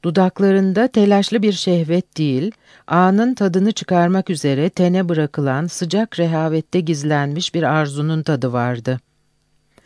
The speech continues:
Sonra sessizce el ele okyanusu dinleyerek oturdular. İkisi de bu kadar ani bir karşılaşmayla ötekinin yoluna çıkmış olmaktan ve aralarındaki çekimden şaşkındı.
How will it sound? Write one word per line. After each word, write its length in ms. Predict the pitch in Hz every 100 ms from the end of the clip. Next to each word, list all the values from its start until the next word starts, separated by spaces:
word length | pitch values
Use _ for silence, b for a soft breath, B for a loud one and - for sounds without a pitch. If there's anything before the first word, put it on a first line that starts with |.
| B B B
Sonra 360 | - 190 190 196
sessizce 680 | 196 190 - 202 151 151
el 300 | 175 165 202
ele 380 | 160 131 135 214 - _
okyanusu 600 | 185 - 196 190 170 202
dinleyerek 640 | 185 180 175 170 135 185
oturdular. 720 | 151 - 147 139 139 131 131 - _ _ _ _ _ _ B
İkisi 460 | - - 214 277 208
de 160 | 160 196
bu 60 |
kadar 300 | - 196 214
ani 460 | 170 185 190 220 196
bir 140 | 175
karşılaşmayla 1120 | - 147 147 - 156 151 165 165 143 117 135 208 b b b
ötekinin 500 | 170 - 196 208 233
yoluna 360 | 226 180 185 190
çıkmış 400 | - - 180 185
olmaktan 760 | 165 147 139 131 - 120 151 - b b -
ve 100 | 151
aralarındaki 680 | 170 180 185 180 180 175 -
çekimden 580 | 175 160 156 139 147 190
şaşkındı. 760 | 175 160 - 160 143 123 127